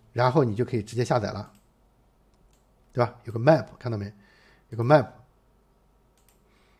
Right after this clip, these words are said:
你就可以直接下载了。速度怎么样呢？一点一五兆每秒，速度还是非常好的。我这是下载了一个叫宁波的数据，对不对？好，就这么下啊，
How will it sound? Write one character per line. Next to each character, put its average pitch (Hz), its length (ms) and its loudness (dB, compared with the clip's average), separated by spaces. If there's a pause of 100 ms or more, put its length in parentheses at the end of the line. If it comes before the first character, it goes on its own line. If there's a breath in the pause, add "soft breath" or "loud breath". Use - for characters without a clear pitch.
(180)
你 117 120 -8
就 120 40 -2
可 117 80 -6
以 113 40 -4
直 107 40 -10
接 117 100 -2
下 113 160 -4
载 92 100 -10
了。 - 180 -20 (340 soft breath)
速 - 140 2
度 190 80 12
怎 147 100 4
么 120 60 0
样 147 160 4
呢？ 117 240 -4 (1000)
一 156 100 -2
点 120 200 0
一 156 120 2
五 123 100 0
兆 113 160 -2
每 95 160 -6
秒， 101 180 -14 (880)
速 - 160 -6
度 135 80 -2
还 113 140 -2
是 117 80 -12
非 139 80 0
常 127 120 2
好 - 200 -10
的。 - 120 -18 (440 soft breath)
我 120 120 -4
这 147 100 0
是 151 240 4
下 139 200 2
载 113 100 0
了 101 80 -4
一 110 60 -6
个 123 120 0
叫 117 220 0
宁 110 220 -4
波 170 100 6
的 131 80 4
数 110 160 -6
据， 101 180 -14
对 127 80 -10
不 117 60 -4
对？ 113 160 -6 (720 soft breath)
好， - 220 -14 (1000 soft breath)
就 151 120 2
这 143 60 4
么 135 60 2
下 - 300 0
啊， 107 240 -14